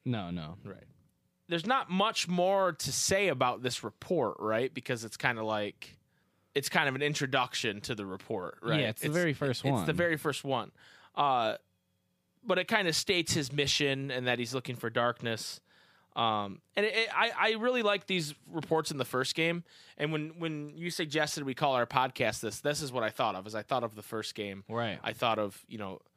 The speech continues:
Speaker 2: how cool it was to find these reports and, and
Speaker 1: It was an extra
Speaker 2: the
Speaker 1: layer
Speaker 2: box is right.
Speaker 1: of
Speaker 2: There is,
Speaker 1: lore.
Speaker 2: like, there's a separate tone to them, right?
Speaker 1: Yeah.
Speaker 2: Where it's like, "What, what, when do I get another one of these reports? What's next?
Speaker 1: Yeah,
Speaker 2: What's,
Speaker 1: yeah.
Speaker 2: you know, what,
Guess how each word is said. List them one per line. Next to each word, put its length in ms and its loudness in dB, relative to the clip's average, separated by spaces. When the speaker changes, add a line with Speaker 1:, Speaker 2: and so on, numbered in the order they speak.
Speaker 2:
how 180 0
cool 280 0
it 60 -2
was 200 0
to 80 -10
find 280 0
these 160 -6
reports 800 -4
and, 440 0
and 440 -6
Speaker 1:
It 40 -8
was 100 -6
an 80 -4
extra 260 2
Speaker 2:
the 60 4
Speaker 1:
layer 80 4
Speaker 2:
box 320 4
is 160 0
right. 300 2
Speaker 1:
of 60 -2
Speaker 2:
There 140 2
is, 180 2
Speaker 1:
lore. 100 4
Speaker 2:
like, 100 -6
there's 260 -4
a 100 -6
separate 400 -2
tone 340 0
to 160 -4
them, 260 -10
right? 220 -2
Speaker 1:
Yeah. 200 -6
Speaker 2:
Where 180 0
it's 160 -4
like, 240 -2
"What, 240 -14
what, 220 -12
when 160 -4
do 80 2
I 60 2
get 100 2
another 160 2
one 100 -2
of 60 -4
these 100 -6
reports? 400 -2
What's 180 -6
next? 280 -4
Speaker 1:
Yeah, 80 2
Speaker 2:
What's, 180 0
Speaker 1:
yeah. 380 0
Speaker 2:
you 60 -2
know, 100 2
what, 220 0